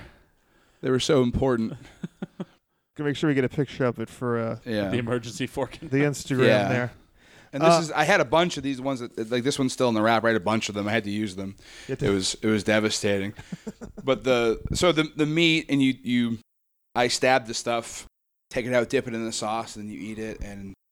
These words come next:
Speaker 1: it just kept coming. It was, it was, it was the best Thanksgiving I ever had, as far as food goes. It was amazing.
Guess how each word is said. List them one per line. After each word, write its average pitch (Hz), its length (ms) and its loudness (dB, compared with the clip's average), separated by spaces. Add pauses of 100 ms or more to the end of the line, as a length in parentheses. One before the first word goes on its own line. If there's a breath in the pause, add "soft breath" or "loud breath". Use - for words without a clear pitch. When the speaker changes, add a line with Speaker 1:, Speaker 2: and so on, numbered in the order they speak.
(160)
Speaker 1:
it 110 80 -12
just 107 160 -8
kept - 140 -10
coming. 110 400 -4
It 107 60 -6
was, 113 100 -6
it 143 60 0
was, 160 180 0
it 143 100 2
was 196 100 2
the 262 80 -2
best 120 280 0
Thanksgiving 107 440 -2
I 98 40 -10
ever 90 140 -10
had, 127 320 -8 (760 soft breath)
as - 60 -14
far 127 120 0
as 92 80 -4
food 135 240 0
goes. 78 300 -4
It 101 40 -10
was 98 80 -12
amazing. 107 580 -2